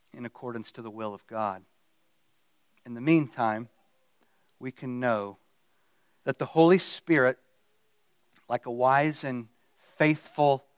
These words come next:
teacher, is by our side. He's right next to us. In fact, he's in us. He's groaning with us and within us and praying for us according to God's will.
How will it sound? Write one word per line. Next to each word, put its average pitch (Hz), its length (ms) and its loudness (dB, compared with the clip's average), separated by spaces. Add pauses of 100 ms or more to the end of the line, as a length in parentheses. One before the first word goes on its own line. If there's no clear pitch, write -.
(320)
teacher, 117 480 -6 (1400)
is 120 180 -8
by 123 240 4
our 127 100 0
side. 98 440 -6 (440)
He's 113 220 -16
right 117 220 -2
next 120 280 -8
to 113 140 -8
us. - 160 -10
In 110 60 -20
fact, 117 320 -4
he's 113 260 -14 (160)
in 120 140 -8
us. - 360 -14 (880)
He's 127 180 -10
groaning 131 560 2
with 151 320 2
us 151 440 8
and 139 340 -6
within 139 460 -4
us 139 340 -2 (400)
and 123 180 -10
praying 131 440 0
for 104 260 -8
us - 460 -6 (880)
according 104 340 -12
to 104 100 -14
God's 104 380 -6
will. 95 240 -14